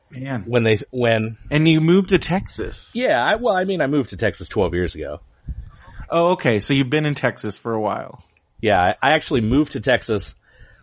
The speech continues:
Speaker 2: left
Speaker 1: For
Speaker 2: Texas,
Speaker 1: Blizzard, that's right.
Speaker 2: and then moved
Speaker 1: And you
Speaker 2: back.
Speaker 1: left.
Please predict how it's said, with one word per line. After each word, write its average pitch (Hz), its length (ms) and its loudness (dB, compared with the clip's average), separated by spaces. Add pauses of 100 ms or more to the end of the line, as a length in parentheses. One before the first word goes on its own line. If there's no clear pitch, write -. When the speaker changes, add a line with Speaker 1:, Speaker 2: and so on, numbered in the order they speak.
Speaker 2:
left 131 460 2
Speaker 1:
For 147 140 4
Speaker 2:
Texas, 120 240 2
Speaker 1:
Blizzard, 135 340 2
that's 143 280 0
right. 113 180 -8
Speaker 2:
and 113 140 2
then 107 140 0
moved 113 200 0
Speaker 1:
And 92 80 -8
you - 40 -2
Speaker 2:
back. 120 200 4
Speaker 1:
left. 143 420 0